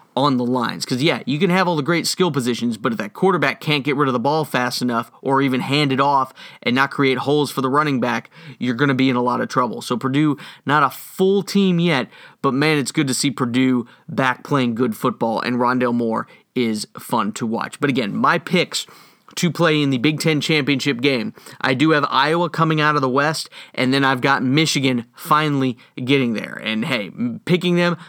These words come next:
I might be right, or again, Harbaugh is just gonna disappoint again,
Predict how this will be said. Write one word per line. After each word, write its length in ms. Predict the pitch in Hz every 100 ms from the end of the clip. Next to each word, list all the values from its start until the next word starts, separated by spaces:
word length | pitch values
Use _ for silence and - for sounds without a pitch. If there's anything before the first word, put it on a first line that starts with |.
| -
I 60 | -
might 180 | 131 170
be 140 | 156
right, 260 | 156 151 151
or 140 | 139
again, 240 | 131 131 127
Harbaugh 480 | 135 147 139 139
is 100 | 135
just 160 | 120 120
gonna 140 | 135 117
disappoint 560 | 127 139 117 135 131
again, 460 | 120 117 123 110